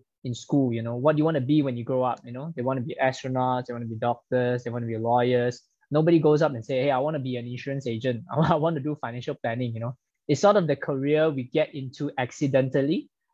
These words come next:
But when we get into it and then sometimes we see what it can do, uh, you know, the passion can grow. And that can really, and I realized what I can do to impact people in this industry,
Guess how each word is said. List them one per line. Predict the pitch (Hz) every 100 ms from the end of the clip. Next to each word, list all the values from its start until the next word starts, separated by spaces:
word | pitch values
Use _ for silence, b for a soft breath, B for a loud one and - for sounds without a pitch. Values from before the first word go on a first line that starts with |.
| _
But | - 139 143
when | 160
we | 165 135
get | 160
into | 185 165 151 143
it | 160 143
and | 127
then | 139 147 b b _ - - _
sometimes | 165 165 165 -
we | 127
see | - 170 160
what | 147
it | 123
can | 120 113
do, | 127 135 247 _ _ _ _ -
uh, | 120 117 117 117
you | 135
know, | 170
the | 147
passion | - 160 147 190 170
can | 120 113
grow. | 131 131 117 117 _ _ _ _ -
And | 120 117 117 117 131 -
that | 170
can | - 127
really, | 127 139 151 147 143 _
and | 151 135
I | 131
realized | 151 170 175 - -
what | 165 -
I | 117
can | 131 120
do | 143 143
to | -
impact | 147 143 135 - 160 -
people | 127 147 127
in |
this | 123 -
industry, | 120 113 - 120 117